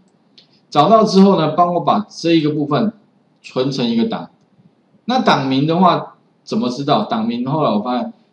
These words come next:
它可以从这边抓，抓到这个位置，刚好三重，就这两个字。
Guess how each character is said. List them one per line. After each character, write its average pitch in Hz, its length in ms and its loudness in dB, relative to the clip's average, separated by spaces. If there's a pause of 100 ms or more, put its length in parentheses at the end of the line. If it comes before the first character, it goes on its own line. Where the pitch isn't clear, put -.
它 190 140 -2
可 185 120 2
以 135 60 2
从 127 180 -4
这 139 80 -4
边 143 220 -2
抓， 120 380 -4 (480)
抓 165 200 -2
到 160 200 2
这 214 180 -2
个 156 120 -2
位 156 180 2
置， 101 300 -6 (280)
刚 165 160 -2
好 117 80 -2
三 127 300 -4
重， 92 260 -8 (100)
就 160 120 -8
这 156 140 -2
两 107 200 -2
个 95 80 -8
字。 - 300 -10